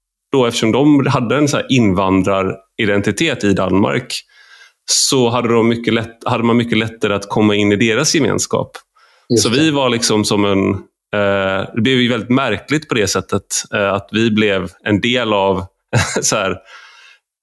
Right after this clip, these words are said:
Speaker 1: eh, migrantcommunity på universitetet då. Eh, man hade känt tamiler, bosnier, liksom, turkar,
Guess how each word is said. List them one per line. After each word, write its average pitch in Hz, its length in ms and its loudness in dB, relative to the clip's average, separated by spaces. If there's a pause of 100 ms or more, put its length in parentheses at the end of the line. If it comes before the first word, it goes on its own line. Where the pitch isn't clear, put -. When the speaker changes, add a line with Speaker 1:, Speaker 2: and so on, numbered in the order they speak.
(160)
Speaker 1:
eh, 110 80 2
migrantcommunity 113 1400 0
på 117 100 0
universitetet 107 800 -2
då. 101 260 0 (300)
Eh, 98 480 0
man 101 60 0
hade 110 160 0
känt 107 240 -2
tamiler, 101 540 0
bosnier, 95 640 0
liksom, 92 540 0 (100)
turkar, 98 540 -2